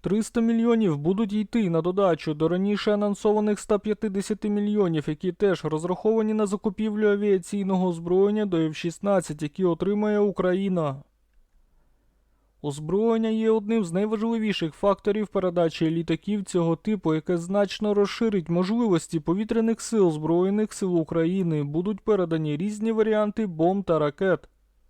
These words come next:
Уряд Сполучених Штатів оголосив про новий пакет військової допомоги для України. Перелік наданого озброєння опублікували на офіційному сайті Департаменту оборони Сполучених Штатів Америки.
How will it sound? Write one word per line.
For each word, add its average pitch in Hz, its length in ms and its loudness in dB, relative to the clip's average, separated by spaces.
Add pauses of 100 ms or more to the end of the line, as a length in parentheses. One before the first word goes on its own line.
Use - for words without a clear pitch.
(500)
Уряд 214 340 2
Сполучених 240 720 -2
Штатів 165 480 0
оголосив 170 680 -2
про 156 140 -2
новий 156 240 -2
пакет 165 420 -2
військової 226 640 -2
допомоги 208 640 0
для 151 200 -2
України. 160 720 0
Перелік 170 560 -2
наданого 196 460 0
озброєння 220 560 0
опублікували 208 760 2
на 160 120 0
офіційному 196 640 -2
сайті 175 420 0
Департаменту 190 680 -2
оборони 196 580 2
Сполучених 233 720 -2
Штатів 175 420 0
Америки. 170 600 0